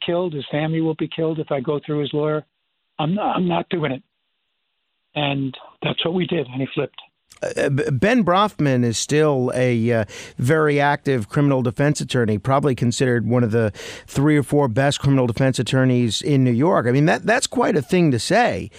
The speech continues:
Speaker 2: that if, uh, i-, you know, that he was so ethically challenged as an attorney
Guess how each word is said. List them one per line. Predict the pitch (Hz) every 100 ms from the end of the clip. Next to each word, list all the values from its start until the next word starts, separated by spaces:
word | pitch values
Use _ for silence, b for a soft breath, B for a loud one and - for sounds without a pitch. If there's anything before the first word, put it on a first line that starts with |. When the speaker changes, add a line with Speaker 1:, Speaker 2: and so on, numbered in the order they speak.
| B B B
Speaker 2:
that | 147 139 131
if, | 151 143 120 -
uh, | 131 120 113 -
i-, |
you | 139 123 143
know, | 131 123 87 67
that | 127 139
he | 120 135
was | 120 120
so | - 156 151 143 -
ethically | 151 151 151 139 131
challenged | - 143 156 147 123 135
as | 120
an | 120
attorney | 113 165 196 165 120